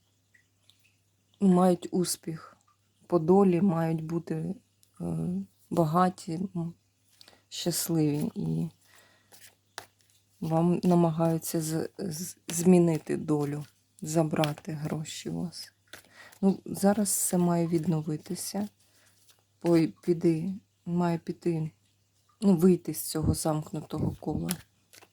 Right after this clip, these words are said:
Покращення мають піти. От.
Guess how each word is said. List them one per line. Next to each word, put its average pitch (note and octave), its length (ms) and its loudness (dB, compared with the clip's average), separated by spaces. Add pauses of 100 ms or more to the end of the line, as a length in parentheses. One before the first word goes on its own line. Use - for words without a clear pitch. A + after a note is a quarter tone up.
(1200)
Покращення D#3 720 0
мають D#3+ 400 -4
піти. F#3 440 -6 (2000)
От. D#3 420 -4